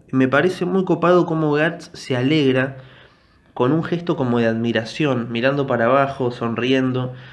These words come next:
como diciendo, "Qué chabón bravo, qué chabón más admirable, qué hijo de mil".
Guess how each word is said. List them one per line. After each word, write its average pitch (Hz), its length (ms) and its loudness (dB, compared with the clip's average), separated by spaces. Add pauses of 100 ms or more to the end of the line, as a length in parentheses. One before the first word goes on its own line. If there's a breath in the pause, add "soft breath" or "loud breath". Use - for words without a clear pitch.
(140 loud breath)
como 117 260 -2
diciendo, 139 380 0
"Qué 147 160 -2
chabón 139 400 0
bravo, 110 560 -4
qué 147 220 -6
chabón 127 360 -2
más 131 220 -2
admirable, 110 680 -4
qué 131 100 -10
hijo 127 260 -8
de 117 80 -4
mil". 110 360 -8